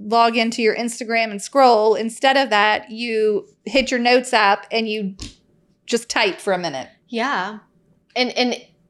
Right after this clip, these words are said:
Speaker 2: to put it into real estate terms too, whenever he was talking about a prompt,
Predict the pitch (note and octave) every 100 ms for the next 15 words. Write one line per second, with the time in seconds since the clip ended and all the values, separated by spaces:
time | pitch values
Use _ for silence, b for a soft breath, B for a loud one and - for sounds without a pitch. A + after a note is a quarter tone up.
0 | - - D4 D4 D4+ C#4 C4+ B3+ G3+ G3+
1 | B3 - G3+ - - G3+ F#3+ G3 - -
2 | A#3 A3+ F#3+ F#3+ G3+ G#3+ A#3+ A3+ A3+ -
3 | G3 A3+ G3+ G3 F3+ F3 E3+ - - D#3+
4 | E3+ D4+ - -